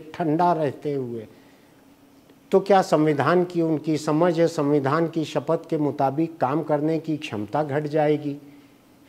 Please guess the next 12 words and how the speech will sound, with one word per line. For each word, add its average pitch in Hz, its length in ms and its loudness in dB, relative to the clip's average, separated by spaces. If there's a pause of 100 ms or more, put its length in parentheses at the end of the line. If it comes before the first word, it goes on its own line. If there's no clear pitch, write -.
(380)
क्या 233 160 10
टीवी 196 420 2
के 214 120 4
एंकर 196 540 6
अगर 190 260 4
बिना 170 340 4 (100)
कोट 180 380 4
के 185 140 4
आना 160 340 4
शुरू 165 340 0
कर 151 240 2
देंगे, 120 460 -2